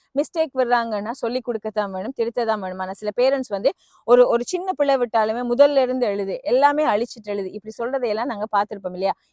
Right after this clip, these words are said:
இதை கட்டாயம் பேரண்ட்ஸ் தவிர்த்து கொள்ளணும். ஒரு ரொட்டீனை நீங்க பழக்கி கொண்டு வாரீங்கன்னா, அதற்கிடையில உங்களோட ஓவர் ப்ரெஷர் அந்த பிள்ளைக்கு அந்த ரொட்டீன் மேலே ஒரு வெறுப்பை ஏற்படுத்தும். So கொஞ்சம் லூசா விட்டு அவங்க சரியா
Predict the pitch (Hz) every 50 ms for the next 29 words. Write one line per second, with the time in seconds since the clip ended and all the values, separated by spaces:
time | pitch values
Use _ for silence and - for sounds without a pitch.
0 | _ - 247 254 302 - - 247 220 _ - 254 247 220 240 269 - 196 190 196
1 | 214 233 - - 196 196 208 - - 208 - 185 185 180 180 180 - _ _ _
2 | - 254 262 277 294 285 - 339 330 330 320 294 262 247 240 - 233 208 220 240
3 | - 262 233 233 214 220 214 208 196 190 190 190 185 180 180 185 185 175 - 196
4 | 226 262 277 - - 269 233 226 226 233 240 240 220 214 202 202 202 202 208 202
5 | - - 208 226 254 247 262 240 - 202 196 - 233 214 196 196 196 - 240 254
6 | 262 254 240 - - 233 214 208 202 214 233 - - 269 262 254 233 208 220 233
7 | 233 233 196 202 214 240 254 - 254 226 202 - - - 180 170 175 - - 180
8 | _ _ _ _ _ - - 262 - 294 330 453 427 466 440 339 277 285 277 -
9 | 285 262 226 226 220 277 262 233 226 233 240 - 247 233 254 285 320